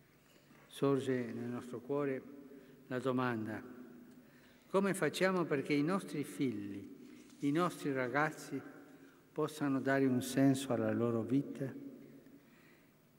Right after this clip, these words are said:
perché anche loro avvertano che questo nostro modo di vivere è disumano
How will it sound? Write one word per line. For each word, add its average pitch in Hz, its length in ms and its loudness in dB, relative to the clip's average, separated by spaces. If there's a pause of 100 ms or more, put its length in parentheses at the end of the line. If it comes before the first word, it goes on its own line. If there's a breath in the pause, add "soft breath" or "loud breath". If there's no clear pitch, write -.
(100)
perché 123 300 2
anche 131 220 4
loro 135 440 6
avvertano 123 680 2
che 120 160 -2
questo 135 800 2
nostro 120 520 0
modo 123 360 4
di 110 160 -2
vivere 127 680 2
è 117 200 0
disumano 107 1000 -4